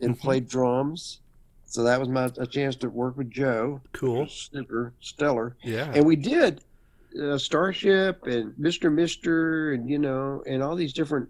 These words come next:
Speaker 1: pop bands. Uh, we did some D N K, we did some Farrell and Farrell, but we only did forty-five or fifty minutes of, of music, and that was all we knew.
Speaker 2: Yeah.
Speaker 1: Because it really wasn't, it was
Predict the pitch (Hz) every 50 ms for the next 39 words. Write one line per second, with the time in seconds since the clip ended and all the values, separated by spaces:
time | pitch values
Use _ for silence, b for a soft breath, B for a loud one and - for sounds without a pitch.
0 | _ _ - - 139 147 147 147 127 117 135 131 127 123 123 120 - - - -
1 | 123 123 - 147 143 131 139 127 - 139 127 120 123 135 135 131 127 127 143 143
2 | 139 143 147 143 139 123 131 123 - - 120 117 - 135 127 123 123 127 123 120
3 | - 139 139 135 135 139 147 143 127 120 113 135 139 147 156 151 135 147 160 151
4 | - b b b b b b b - - 143 135 120 139 143 143 131 120 117 -
5 | 151 156 147 - 135 120 123 143 156 143 - - 113 104 - - 127 117 123 143
6 | 170 175 151 123 - - 117 117 135 143 127 127 135 135 131 123 117 120 160 175
7 | - - - _ _ - - 123 123 131 135 135 123 127 123 143 147 143 135 143
8 | 151 147 139 139 120 - _ _ b b b b b - _ _ _ _ _ -
9 | - - _ - - - - 143 139 131 131 120 - -